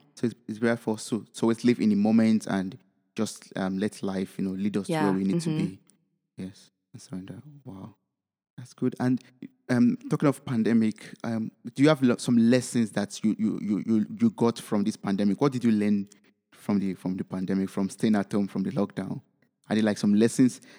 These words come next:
Speaker 1: some things that became much more important to you, like your family, like you ma-, made mention of, or things that you had to, that you could live without,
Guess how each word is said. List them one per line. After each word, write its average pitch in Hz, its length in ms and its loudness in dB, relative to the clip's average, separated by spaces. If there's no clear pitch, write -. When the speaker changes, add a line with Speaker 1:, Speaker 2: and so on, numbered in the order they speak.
Speaker 1:
some 117 160 2
things 135 220 4
that 113 280 0
became 113 320 4
much 131 200 6
more 131 100 4
important 113 340 0
to - 100 -4
you, 110 80 2
like 104 220 0
your 101 80 -6
family, 127 400 4
like 113 220 -2
you 110 140 -6
ma-, - 120 0
made - 40 -6
mention 107 420 -2
of, - 180 -8
or 101 340 2
things 123 240 2
that 110 160 0
you 113 60 4
had 113 140 4
to, 107 220 -2
that 110 80 2
you 113 60 6
could 127 160 2
live 131 240 4
without, 117 460 2